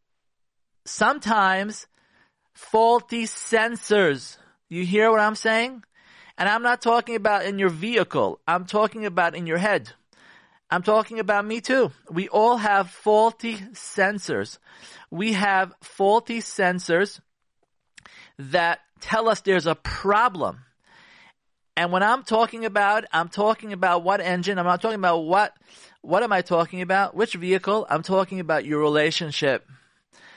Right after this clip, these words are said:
I'm talking about the vehicle called relationship, connection, with you and your husband, you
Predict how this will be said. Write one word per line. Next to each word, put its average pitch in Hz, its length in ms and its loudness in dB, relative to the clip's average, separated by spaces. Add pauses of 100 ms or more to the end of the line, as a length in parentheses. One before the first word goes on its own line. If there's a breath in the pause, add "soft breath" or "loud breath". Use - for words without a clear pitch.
(200 loud breath)
I'm 156 120 -2
talking 185 460 0
about 185 220 0
the 165 80 -2
vehicle 190 600 -2
called 160 440 -2
relationship, 170 1120 -2 (180)
connection, 180 960 -2 (380 loud breath)
with 160 220 -6
you 190 500 4
and 175 160 0
your 185 100 2
husband, 170 640 -2
you 180 460 4